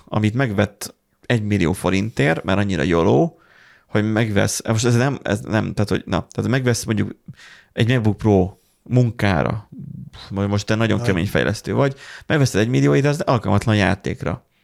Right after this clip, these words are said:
Speaker 1: mert az Apple Silicon processzor van benne, de előfizetsz a GeForce Now-ra, és akkor minden játék fut a gépeden.
Speaker 2: Így van. Akkor megéri.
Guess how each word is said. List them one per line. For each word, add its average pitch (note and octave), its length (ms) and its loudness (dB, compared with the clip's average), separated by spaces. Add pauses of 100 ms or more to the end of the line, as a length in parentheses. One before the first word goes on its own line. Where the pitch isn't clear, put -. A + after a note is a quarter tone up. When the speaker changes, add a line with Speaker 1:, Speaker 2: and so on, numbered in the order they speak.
(140)
Speaker 1:
mert A#2+ 300 -2
az A2 100 0
Apple G2+ 200 0
Silicon F#2+ 340 -4
processzor - 400 -4
van - 160 -4
benne, D#3 380 0 (400)
de G#3 300 -2
előfizetsz G2 640 0
a F#2 120 2
GeForce G2 500 -2
Now-ra, D3+ 280 2
és C#3+ 140 -2
akkor D#3 300 -2
minden G#2 240 -2
játék F2 320 -2
fut - 200 -6
a - 40 -6
gépeden. - 480 -8
Speaker 2:
Így G#2 200 -10
van. G#2 180 -12 (880)
Akkor D#3+ 320 -4
megéri. G2 440 -6